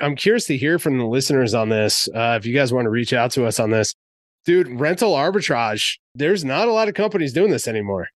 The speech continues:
There's some people that have some rentals, they cherry pick 'em, but the model of,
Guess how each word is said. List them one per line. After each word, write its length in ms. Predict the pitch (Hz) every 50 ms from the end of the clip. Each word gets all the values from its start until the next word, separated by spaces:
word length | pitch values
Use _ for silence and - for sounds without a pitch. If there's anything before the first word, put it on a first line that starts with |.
| _ _ _ _ -
There's 200 | 139 151 147 135
some 280 | - - 180 185 226 214
people 340 | 226 220 220 - 226 214
that 160 | 196 175 151 139
have 220 | 143 151 139 -
some 420 | - - - - 139 135 151 160
rentals, 440 | 151 156 165 156 - 135 120 113 101
they 100 | 117 117
cherry 360 | 107 - - 156 147 160 151
pick 220 | - - 135 117 -
'em, 280 | 113 98 98 113 127 _ _ _ - - - - - _ _ _ _ - 139
but 140 | 120 147 123
the 80 | - 135
model 640 | 127 123 127 131 135 151 170 165 156 139 131 127 -
of, 240 | - 127 127 120